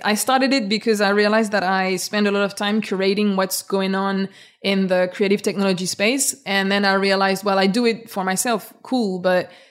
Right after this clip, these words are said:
as I'm already doing it, what about just turning it in a newsletter for more people to see? So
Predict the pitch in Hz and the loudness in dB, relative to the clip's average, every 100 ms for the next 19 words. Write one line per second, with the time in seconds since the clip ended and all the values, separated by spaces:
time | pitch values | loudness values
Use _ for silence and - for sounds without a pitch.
0 | _ - 208 208 220 220 202 180 226 196 | _ -2 0 2 4 4 2 2 0 2
1 | 185 185 180 180 180 170 180 - 185 180 | 0 0 0 2 2 0 -4 -6 -4 -2
2 | - 185 185 180 175 180 180 185 180 175 | -4 -4 -2 -2 -2 -2 0 -2 0 0
3 | 175 175 185 175 180 185 185 185 180 180 | -2 -2 0 0 2 -2 -2 -6 -4 -4
4 | 175 - 185 220 180 180 - 185 180 175 | -4 -6 -6 -4 -6 -6 -2 0 0 -2